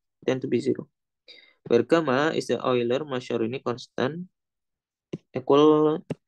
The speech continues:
zero point five seven seven two.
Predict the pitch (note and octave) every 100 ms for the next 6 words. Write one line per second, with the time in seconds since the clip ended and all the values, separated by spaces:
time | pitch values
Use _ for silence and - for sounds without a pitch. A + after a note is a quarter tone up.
0 | _ _ _ C3+ C3+ D#3 - C3+ D3 D3+
1 | D3+ _ _ _ - - - A#2+ B2+ D#3
2 | - - - B2+ C3 - C3+ C3